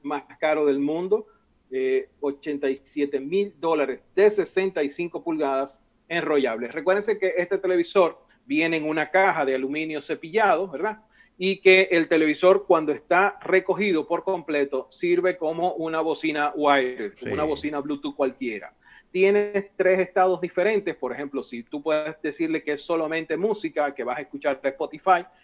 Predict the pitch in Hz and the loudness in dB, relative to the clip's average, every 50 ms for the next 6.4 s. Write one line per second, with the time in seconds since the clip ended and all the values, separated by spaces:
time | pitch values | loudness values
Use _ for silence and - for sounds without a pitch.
0 | _ - 147 147 143 156 147 147 147 147 147 143 135 139 170 165 160 - - 185 | _ -6 -4 0 0 2 2 2 0 0 -2 -2 0 0 0 -2 0 2 4 4
1 | 190 185 196 196 - - 160 156 165 - - 175 165 151 139 - - 208 208 202 | 6 6 4 4 2 -6 -12 -14 -8 0 0 2 4 2 0 0 -4 -8 -2 0
2 | 190 175 170 170 170 - 196 190 - 180 151 135 139 160 170 _ _ _ _ _ | 0 2 2 2 2 2 0 0 0 0 0 0 0 -4 -6 _ _ _ _ _
3 | _ _ _ - 139 151 147 143 160 160 160 180 156 165 160 147 143 165 160 160 | _ _ _ -8 -8 -6 -2 -2 -2 -2 -2 -2 -2 -2 -2 -2 -2 -4 -2 0
4 | 156 143 - 147 143 143 143 147 156 180 196 196 196 185 - - 151 160 156 156 | -2 -2 -2 0 2 2 2 2 0 0 2 2 0 -2 -2 0 0 2 2 2
5 | 165 170 156 139 131 127 143 156 143 - - - 151 143 143 139 135 139 139 127 | 2 2 2 0 0 0 -2 -4 -4 -8 -6 0 2 2 2 2 0 -2 -4 -8
6 | 120 - - 120 107 101 98 | -8 -10 -10 -10 -10 -12 -14